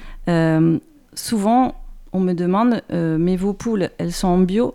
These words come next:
mais est-ce qu'elles, est-ce qu'elles sortent ? » Et oui, tous les animaux certifiés agriculture biologique ont accès à un parcours extérieur et en plus,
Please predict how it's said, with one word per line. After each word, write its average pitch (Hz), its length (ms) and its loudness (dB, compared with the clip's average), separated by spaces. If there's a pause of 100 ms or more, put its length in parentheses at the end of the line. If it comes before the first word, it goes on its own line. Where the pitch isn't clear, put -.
mais 180 120 0
est-ce - 200 -6
qu'elles, - 180 -2 (100)
est-ce 220 140 -2
qu'elles 214 160 0
sortent ? » - 520 -6 (880)
Et 175 240 2
oui, 214 260 2 (120)
tous 277 220 2
les 226 320 4
animaux 208 460 4
certifiés - 680 -6
agriculture 175 680 -6
biologique 160 640 -4 (380)
ont 254 260 8
accès 214 440 0
à 175 60 0
un 170 120 4
parcours 175 380 -4
extérieur 180 600 0 (480)
et 196 120 6
en 185 140 8
plus, 262 320 0